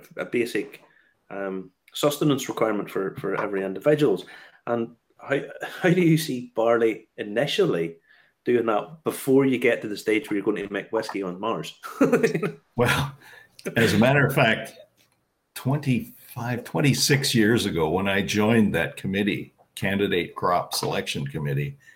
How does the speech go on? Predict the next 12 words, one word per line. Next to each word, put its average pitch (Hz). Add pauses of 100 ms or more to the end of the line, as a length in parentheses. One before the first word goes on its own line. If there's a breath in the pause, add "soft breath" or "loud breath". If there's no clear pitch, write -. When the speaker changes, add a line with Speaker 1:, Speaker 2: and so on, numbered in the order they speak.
(500 soft breath)
Speaker 2:
uh, 80 (120)
it 120
was - (120)
chaired 120
by 87
a, 90
an 82 (140)
eminent 120
plant 87
physiologist, 76
Frank 90
Salisbury, 80